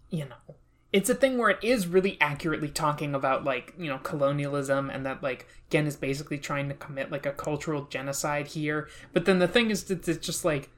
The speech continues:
the good guy in this game is just, like, a mini Gen. <laughs> Like, it's not really willing to talk about how Atris is, like, not actually that different from his father, but,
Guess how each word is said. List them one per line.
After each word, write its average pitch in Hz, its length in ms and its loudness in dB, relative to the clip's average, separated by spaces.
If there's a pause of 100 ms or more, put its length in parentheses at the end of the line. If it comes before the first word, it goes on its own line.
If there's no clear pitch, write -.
the 190 100 8
good 240 340 2
guy 135 460 4
in 139 200 -4
this 131 180 -6
game 135 540 -2 (240)
is 160 180 8
just, - 320 2
like, 170 200 4
a 147 80 -2
mini 135 300 -6
Gen. 165 400 -6
<laughs> - 40 -20 (580)
Like, 196 220 6 (360)
it's 175 200 6
not 233 220 2
really 196 200 2
willing 170 280 -2
to - 120 -8
talk 147 220 2
about 143 260 2
how 139 220 4 (220)
Atris 147 420 2
is, 147 140 -2
like, 135 320 0 (460)
not 160 240 4
actually 151 440 0
that 147 220 2
different 151 380 -4
from 147 120 -2
his 143 140 -4
father, 190 580 0 (760)
but, 135 320 2